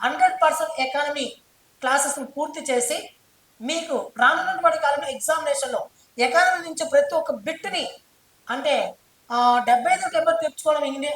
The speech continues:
ఎకానమీలో కష్టం, కానీ ఒక డెబ్బై ఐదు మార్కులకి ఎకానమీ ఉంటే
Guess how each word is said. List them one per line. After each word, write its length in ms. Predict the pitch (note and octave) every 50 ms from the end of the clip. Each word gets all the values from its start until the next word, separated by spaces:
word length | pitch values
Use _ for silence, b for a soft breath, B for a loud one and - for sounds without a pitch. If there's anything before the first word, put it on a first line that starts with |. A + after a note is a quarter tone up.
| - -
ఎకానమీలో 360 | B3 B3 D4 D4+ D4+ D4 D4+ D4 -
కష్టం, 280 | C4+ - - C#4+ C#4+ C4
కానీ 420 | A#3+ A#3 C4 D4+ B3 F#3+ F3+ - _ _ _ _ _ _ _ B3+
ఒక 440 | B3 - C#4+ C4 B3 C4+ - - - _ _ _ -
డెబ్బై 260 | A3+ B3+ B3 B3 E4+
ఐదు 180 | F4+ F4 F4 E4+
మార్కులకి 420 | E4 D#4+ E4 F4 - - - E4+
ఎకానమీ 320 | D#4 D#4+ E4 D#4+ D#4 D4+ D4+
ఉంటే 480 | D4 D4 D4+ C#4 B3 G#3+ - - -